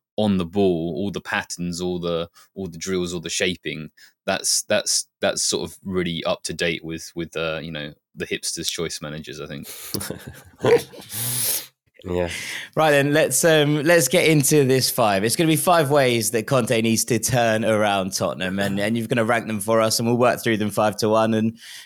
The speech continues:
Speaker 3: yeah, see where we go from there.
Speaker 1: Five to one, okay. <laughs> Right, so number five is exit calmly. <laughs> Right, so it's a weird place to start. But basically, obviously,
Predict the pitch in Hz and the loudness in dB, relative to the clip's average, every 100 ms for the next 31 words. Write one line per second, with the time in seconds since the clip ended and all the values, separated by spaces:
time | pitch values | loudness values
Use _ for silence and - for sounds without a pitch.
0 | - 113 92 143 127 123 123 120 120 120 | -2 -2 0 2 4 4 2 0 0 0
1 | 95 101 - - - 107 98 95 90 78 | 0 -4 -14 -14 -2 0 0 -2 -2 0
2 | 104 - 87 85 - - 165 107 143 170 | -2 -2 -2 -4 -8 -2 0 0 -4 -8
3 | - 107 104 90 - - 247 120 135 117 | -4 0 2 0 -2 0 2 0 0 -2
4 | - 127 92 92 107 - - - - _ | 2 4 4 2 -2 -10 -20 -20 -20 _
5 | 107 101 98 - - 120 - - 123 123 | -2 0 0 -2 -2 -2 0 2 2 0
6 | - 113 113 92 65 - - 880 190 156 | 2 2 2 0 -6 -8 -6 2 4 4
7 | 175 143 147 151 117 123 120 - 120 127 | 4 2 2 2 4 4 4 2 2 0
8 | - 110 - 104 101 - - - 175 - | 0 -2 2 2 2 0 -4 -6 -8 -6
9 | 104 131 127 107 117 135 117 104 | 0 2 2 2 2 2 0 -2